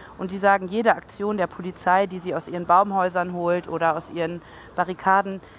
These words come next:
nennen die Aktivisten und Aktivistinnen hier vor Ort Polizeigewalt. Deswegen muss man auch sehr differenzieren, wenn man mit denen spricht. Aber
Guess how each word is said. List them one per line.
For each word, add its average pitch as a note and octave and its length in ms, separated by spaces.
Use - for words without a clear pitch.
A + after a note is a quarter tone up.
nennen G#3 220
die F#3+ 100
Aktivisten F#3+ 540
und F3 140
Aktivistinnen E3+ 580
hier F#3 220
vor - 160
Ort E3+ 220
Polizeigewalt. E3 840
Deswegen F3 260
muss F3+ 140
man E3+ 140
auch D#3+ 80
sehr E3+ 160
differenzieren, F3 720
wenn D#3 120
man D#3 160
mit D#3 80
denen D#3+ 200
spricht. - 500
Aber A3+ 440